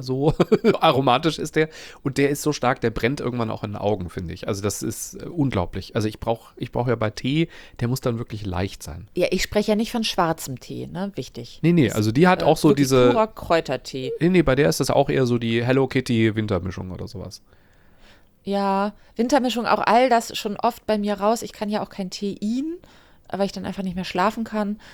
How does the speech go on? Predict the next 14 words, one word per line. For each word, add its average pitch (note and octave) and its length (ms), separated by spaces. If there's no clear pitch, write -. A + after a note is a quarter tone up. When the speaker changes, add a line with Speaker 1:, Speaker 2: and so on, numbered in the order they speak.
Speaker 2:
Ähm, F#3 440
ganz A3+ 340
oft - 240
sind F#3+ 160
das F#3+ 120
irgendwelche F#3 440
Räubusch-Mischungen G3+ 1160
oder F#3+ 320
so. G3+ 340
Da F#3 140
muss F#3+ 160
man G3 120
echt - 260
gucken. D3 360